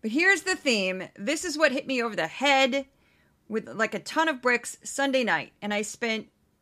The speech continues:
all of day Sunday and yesterday going back through sections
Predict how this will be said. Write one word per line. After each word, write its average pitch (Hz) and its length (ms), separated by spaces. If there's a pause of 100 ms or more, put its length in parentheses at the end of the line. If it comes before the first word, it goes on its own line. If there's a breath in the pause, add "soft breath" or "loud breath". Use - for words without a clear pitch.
all 277 220
of 285 100
day 254 340 (100)
Sunday 254 600
and 190 260
yesterday 208 720 (380 soft breath)
going 233 240
back 262 480
through 226 580 (320 soft breath)
sections 214 840